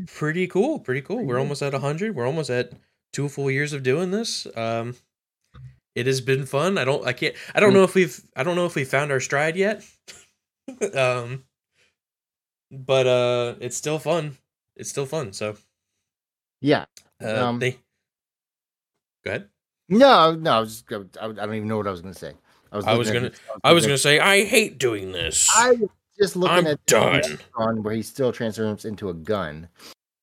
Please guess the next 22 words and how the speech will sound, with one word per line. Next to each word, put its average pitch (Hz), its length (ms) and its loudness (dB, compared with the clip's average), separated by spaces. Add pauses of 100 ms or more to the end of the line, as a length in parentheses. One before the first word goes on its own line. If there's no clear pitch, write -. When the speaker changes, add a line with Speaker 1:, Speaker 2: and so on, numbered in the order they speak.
Speaker 2:
which 107 140 -4
the 107 140 -2
Speaker 1:
Oh. 104 220 0
Speaker 2:
Megatron 104 280 -6 (100)
doesn't 87 200 -10
do 92 100 -6
that 85 80 -4
anymore, 78 300 -10
everybody. 62 400 -14 (840)
Speaker 1:
Um, 110 420 -6
or 135 220 0
if 131 120 0
he 127 60 -10
does, 107 440 -4
he 104 260 -12
looks 101 300 -10
like 90 140 -12
a, 92 160 -10 (120)
like 95 220 -12
a 90 80 -12 (280)
Nerf 98 320 -6
gun. 92 260 -14